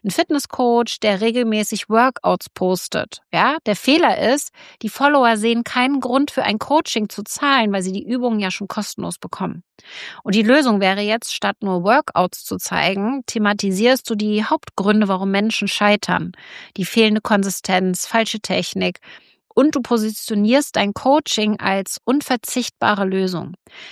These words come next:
Ich habe gerade ein schönes Beispiel. Ich folge gerade einer, einer Influencerin, die vor vier Monaten noch kaum Follower hatte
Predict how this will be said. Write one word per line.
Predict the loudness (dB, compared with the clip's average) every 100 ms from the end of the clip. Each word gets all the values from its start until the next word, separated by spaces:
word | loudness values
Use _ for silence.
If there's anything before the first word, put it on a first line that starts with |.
| -6
Ich | -4
habe | 0
gerade | 0 0
ein | 0
schönes | 2 2 2
Beispiel. | 0 2 2 -2
Ich | -4
folge | 0 -2 2
gerade | 0 2
einer, | 2 2
einer | 0 -2 -2
Influencerin, | -2 0 0 0 -2 -2 0 0 0 -4
die | -6 -2 0 -2 -6 _ -6
vor | 2 4 4 2 -2 _ _ _ _ _
vier | -6 0 2
Monaten | 4 2 0 -2
noch | -6 -8
kaum | -2 2 2 0
Follower | 0 0 2 2 0
hatte | -6 -4 -6